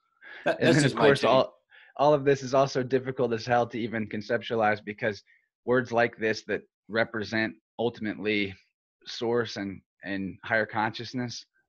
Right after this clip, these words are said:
Speaker 2: like balance and harmony, they're all kind of the same thing, but all kind of not in our minds. We all have slightly shifted definitions and me-, understandings of what these concepts even mean.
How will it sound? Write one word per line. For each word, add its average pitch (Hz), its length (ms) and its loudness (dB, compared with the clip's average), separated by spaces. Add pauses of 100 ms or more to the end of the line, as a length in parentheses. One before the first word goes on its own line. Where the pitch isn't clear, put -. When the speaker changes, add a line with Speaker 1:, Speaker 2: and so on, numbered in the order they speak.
Speaker 2:
like 113 180 -4
balance 120 320 -2
and 120 80 -8
harmony, 127 460 -2 (460)
they're 113 200 -2
all 131 420 2 (280)
kind 147 220 2
of 151 60 2
the 143 80 0
same 143 260 -4
thing, 147 280 -2
but 107 120 -4
all 113 200 0 (100)
kind 123 300 0
of 107 120 0
not 113 380 0 (120)
in 107 100 -4
our 101 120 -2
minds. 101 440 -2
We 98 100 -6
all 104 80 -2
have 101 160 -6
slightly 98 580 -4
shifted 98 640 -6
definitions 95 720 -8
and 85 280 -8 (180)
me-, 98 360 -8
understandings 101 760 -6
of 90 140 -12 (120)
what 98 240 -8
these 95 160 -10
concepts 92 460 -12
even 90 240 -10
mean. 95 280 -8